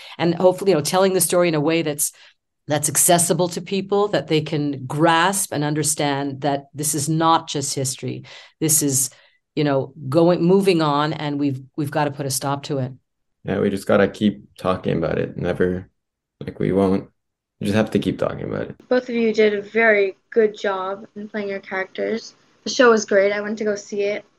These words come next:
Speaker 3: opening night, and I haven't stopped t-, thinking about it since. So
Speaker 1: Well, we
Speaker 3: really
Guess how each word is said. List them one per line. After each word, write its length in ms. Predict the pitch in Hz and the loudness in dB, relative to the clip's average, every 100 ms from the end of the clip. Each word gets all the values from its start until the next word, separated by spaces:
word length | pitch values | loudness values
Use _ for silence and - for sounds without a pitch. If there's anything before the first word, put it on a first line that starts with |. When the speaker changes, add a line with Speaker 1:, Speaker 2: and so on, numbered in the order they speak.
| _ _ _ | _ _ _
Speaker 3:
opening 420 | 208 214 226 202 196 | -2 0 0 -2 0
night, 340 | 185 208 226 - | 0 0 -2 0
and 280 | 202 196 196 | 2 2 -2
I 160 | 196 202 | -2 0
haven't 340 | 202 196 208 | 0 -4 -6
stopped 240 | 208 - | -10 -10
t-, 60 | 214 - - | -12 -12 -6
thinking 300 | 208 214 196 | -4 -2 -4
about 180 | 190 - | -4 -4
it 100 | - | -10
since. 300 | 226 - - - | -14 -14 -20 -16
So 280 | 101 147 151 _ _ _ _ _ | -12 -12 -14 _ _ _ _ _
Speaker 1:
Well, 180 | 180 170 | 0 2
we 100 | 170 | 4
Speaker 3:
really 120 | 226 | 4